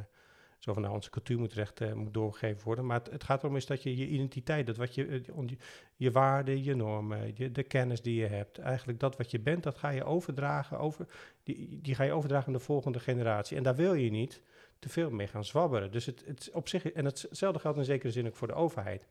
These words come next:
Dat is goed dat dat behoudende, ehm, markten zijn. Maar nu, in mijn beleving, wordt het die, en dat merk je ook, dat die spagaat wordt, wordt zo groot tussen dat wat kan, mogelijk en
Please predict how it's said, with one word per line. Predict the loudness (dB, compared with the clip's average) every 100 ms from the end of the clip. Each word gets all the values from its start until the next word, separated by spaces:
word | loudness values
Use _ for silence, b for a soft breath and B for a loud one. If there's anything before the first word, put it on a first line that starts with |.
| B B B
Dat | -6 -4
is | -2
goed | 2 2
dat | 4
dat | 2 2
behoudende, | 0 2 2 2 0 0 0 -2 -6 _ _ -10
ehm, | -6 -4 -6 -8 -10 -14 _
markten | 4 4 4 -2
zijn. | -4 -8 -10 B B B B
Maar | -2 0
nu, | 4 4 2 -2
in | -2
mijn | 0 2
beleving, | 2 2 0 -2 -2
wordt | -4
het | -6 -6
die, | -4 -4
en | -4 -6
dat | -2
merk | 2 2 2
je |
ook, | -4 -4
dat | -8
die | -8
spagaat | -4 -2 2 2 2 0
wordt, | -4 -4 -12 B B B B B _ _ -2
wordt | -2
zo | 2 0
groot | 0 2 6 6 2 -2 -14 _ _ _ _ _ _ _ -16 _
tussen | -4 -2 2
dat | 2
wat | 2 -2 2
kan, | 4 6 4
mogelijk | 4 4 4 0 0
en | -4 0